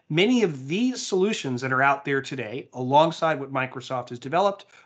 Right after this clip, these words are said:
alongside solutions you may have in place, are wonderful,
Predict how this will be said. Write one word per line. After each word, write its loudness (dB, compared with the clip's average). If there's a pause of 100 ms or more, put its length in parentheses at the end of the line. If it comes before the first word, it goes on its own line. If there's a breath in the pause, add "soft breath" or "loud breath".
(100)
alongside 2
solutions -4
you 0
may 4
have -2
in -8
place, -6 (760 loud breath)
are 2 (300)
wonderful, 2